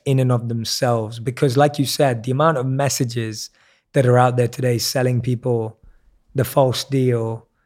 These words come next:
the complete lie, whatever it may be that, that is packaged like the truth or the,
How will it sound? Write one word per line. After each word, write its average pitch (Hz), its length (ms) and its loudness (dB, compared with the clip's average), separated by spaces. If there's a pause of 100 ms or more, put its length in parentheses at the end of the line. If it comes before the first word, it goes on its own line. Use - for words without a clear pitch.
(340)
the 120 640 0 (440)
complete 127 380 2
lie, 120 760 2 (260)
whatever 131 380 4
it 131 60 2
may 123 200 2
be 127 180 2
that, 117 340 -6
that 123 180 2
is 113 100 -2
packaged 127 480 -2
like 117 220 -4
the 117 60 -8
truth 131 440 0
or 123 80 2
the, 113 320 0